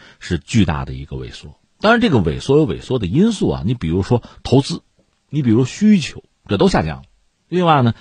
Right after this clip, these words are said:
你比如人才梯队的建设，你不用说别的，就说一个普通的电焊工，这种高精尖的东西，哪怕是一些航天器制造啊，一些材料的处理啊，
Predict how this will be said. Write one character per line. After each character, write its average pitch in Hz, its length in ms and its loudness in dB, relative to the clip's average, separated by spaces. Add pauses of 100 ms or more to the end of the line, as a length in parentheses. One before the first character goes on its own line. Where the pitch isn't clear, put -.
你 120 140 -2
比 104 80 0
如 98 120 4
人 98 200 2
才 101 160 -4
梯 139 340 -6
队 120 180 -2
的 73 120 -10
建 71 260 -10
设， - 120 -16
你 73 100 -8
不 - 100 -4
用 147 140 4
说 - 160 -2
别 82 320 -4
的， - 100 -8
就 - 180 0
说 143 160 -4
一 151 120 0
个 131 80 0
普 - 240 -8
通 151 160 2
的 143 80 2
电 143 180 0
焊 107 140 0
工， 147 180 2 (680)
这 226 200 -4
种 117 160 4
高 165 180 4
精 160 220 4
尖 165 160 2
的 143 100 0
东 113 220 -4
西， - 180 -14 (520)
哪 113 200 0
怕 151 160 -2
是 143 140 -6
一 156 60 -2
些 139 100 0
航 143 180 0
天 147 160 4
器 131 220 -2 (720)
制 185 160 2
造 156 240 4
啊， 92 220 -2 (200)
一 - 80 -12
些 135 100 -2
材 123 240 -4
料 165 140 2
的 135 80 -2
处 165 260 2
理 90 160 -2
啊， 73 240 -14